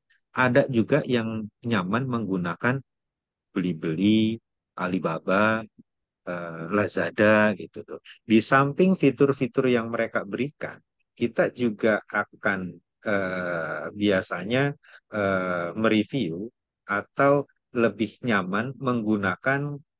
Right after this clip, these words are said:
eh, Tokopedia. Atau ada juga yang bilang menyamakan, eh, "Oh, saya lebih nyaman menggunakan Shopee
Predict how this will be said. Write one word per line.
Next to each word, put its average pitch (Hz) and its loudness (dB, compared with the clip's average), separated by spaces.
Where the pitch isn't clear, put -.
eh, 78 -10
Tokopedia. 110 0
Atau 156 0
ada 151 2
juga 123 -2
yang 139 -4
bilang 151 -2
menyamakan, 131 -4
eh, 117 2
"Oh, 160 2
saya 127 -2
lebih 104 -4
nyaman 92 -6
menggunakan 90 -4
Shopee 120 0